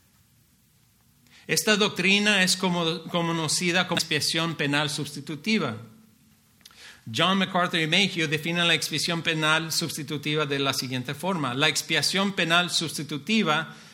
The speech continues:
enseña que Cristo toma el lugar de los pecadores y recibió sobre sí el castigo que ellos merecían,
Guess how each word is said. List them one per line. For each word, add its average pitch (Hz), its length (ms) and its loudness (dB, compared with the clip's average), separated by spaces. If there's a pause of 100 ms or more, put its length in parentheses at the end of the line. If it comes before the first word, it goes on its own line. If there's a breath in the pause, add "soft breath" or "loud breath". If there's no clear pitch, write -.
(200 loud breath)
enseña 214 600 4
que 202 160 0
Cristo 190 460 0
toma 185 260 2
el 170 80 0
lugar 170 400 2
de 208 80 2
los 190 180 0
pecadores 143 920 -2 (280 loud breath)
y 156 100 0
recibió 156 560 2
sobre 165 320 0
sí 170 160 2
el 160 140 0
castigo 156 480 -2
que 143 100 -2
ellos 139 240 -2
merecían, 135 760 -4